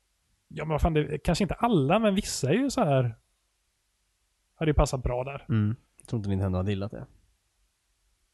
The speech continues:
Speaker 1: Att man skulle kunna spela spel på deras konsol som typ har
Speaker 2: <laughs>
Speaker 1: fyra spel vid release.
Speaker 2: <laughs> Ja. Nej, det gillar, det gillar de verkligen inte. <laughs> Det är inte bra.
Speaker 1: Nej.
Speaker 2: Det är riktigt dåligt.
Speaker 1: Eh,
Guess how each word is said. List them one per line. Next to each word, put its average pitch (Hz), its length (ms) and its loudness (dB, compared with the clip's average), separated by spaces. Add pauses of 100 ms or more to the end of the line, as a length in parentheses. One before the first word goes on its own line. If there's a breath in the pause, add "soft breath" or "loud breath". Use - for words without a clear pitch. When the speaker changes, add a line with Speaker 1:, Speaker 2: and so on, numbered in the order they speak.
(360)
Speaker 1:
Att - 360 0
man 160 320 2
skulle 156 160 2
kunna 160 140 2
spela 156 220 4
spel 170 260 4
på - 60 4
deras 160 160 4
konsol 165 340 6
som 170 140 6
typ 165 180 6
har 160 100 8
Speaker 2:
<laughs> - 0 -
Speaker 1:
fyra 147 420 6
spel 180 380 6
vid 143 200 8
release. 151 720 4
Speaker 2:
<laughs> 185 160 4
Ja. 135 180 4 (380 loud breath)
Nej, 107 140 0
det 107 60 2
gillar, 101 200 2
det 101 140 -4
gillar 98 160 -2
de 90 100 -2
verkligen 90 280 -4
inte. - 260 -12
<laughs> - 1400 -4
Det 160 80 2
är - 20 2
inte 104 140 -4
bra. 101 220 -6 (560 soft breath)
Speaker 1:
Nej. 160 300 2 (220)
Speaker 2:
Det 143 60 -2
är - 20 0
riktigt 107 180 -6
dåligt. 110 360 -14 (1200 loud breath)
Speaker 1:
Eh, 127 440 -4